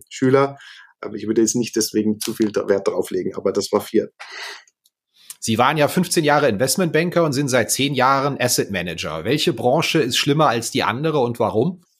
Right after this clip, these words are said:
Speaker 1: Um klarzustellen, war ich eigentlich Investmentbanker nur z-, drei Jahre und war danach elf Jahre im Private Equity bei Goldman. Von daher, ähm, bin ich eigentlich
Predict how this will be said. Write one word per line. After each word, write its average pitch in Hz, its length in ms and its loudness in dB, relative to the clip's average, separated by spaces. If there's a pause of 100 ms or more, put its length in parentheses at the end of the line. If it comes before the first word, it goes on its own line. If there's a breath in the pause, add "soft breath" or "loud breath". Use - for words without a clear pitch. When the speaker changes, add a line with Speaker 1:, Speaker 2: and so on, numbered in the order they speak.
(120)
Speaker 1:
Um 160 180 -8
klarzustellen, 156 640 0
war 135 200 4
ich 147 180 -4
eigentlich 131 300 0
Investmentbanker 135 880 0
nur 127 480 0 (160)
z-, - 220 -14
drei 120 240 2
Jahre 151 300 2
und 123 200 -2
war 113 140 0
danach 120 420 -2
elf 131 260 0
Jahre 120 280 0
im 113 160 -8
Private 113 340 0
Equity 120 540 -2
bei - 80 -4
Goldman. 120 480 2 (480 soft breath)
Von 120 160 2
daher, 117 800 2
ähm, 113 520 0
bin 120 100 -6
ich 120 160 -8
eigentlich 113 320 -4